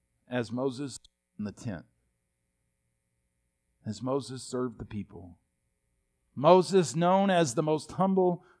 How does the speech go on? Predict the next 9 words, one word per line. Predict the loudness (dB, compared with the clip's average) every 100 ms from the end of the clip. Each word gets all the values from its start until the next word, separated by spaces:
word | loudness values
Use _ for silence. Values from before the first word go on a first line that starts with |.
| -10
man | -2 0 0 -2 -8 -12 -6
on | -4 0
earth, | 2 0 -4 -20 _ _ _
worked | -2 -2 -2 -16 -20 -10
with | -10 -6
Joshua | 0 0 0 -6 -8 -6 -8 -12 _ _ _ _ _
by | -4 -4 -4
his | -8 -12
side. | -10 -10 -10